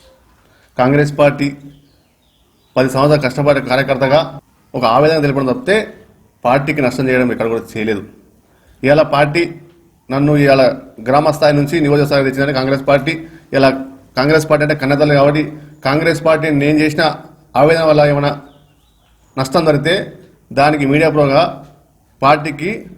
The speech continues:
క్షమాపణ చెప్-, కోరుతున్నా, పార్టీకి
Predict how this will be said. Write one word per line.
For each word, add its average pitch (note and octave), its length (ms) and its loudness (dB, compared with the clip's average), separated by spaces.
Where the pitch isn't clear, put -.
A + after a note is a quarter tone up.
క్షమాపణ D3+ 520 0
చెప్-, - 320 -6
కోరుతున్నా, B2 440 -2
పార్టీకి D3 500 -2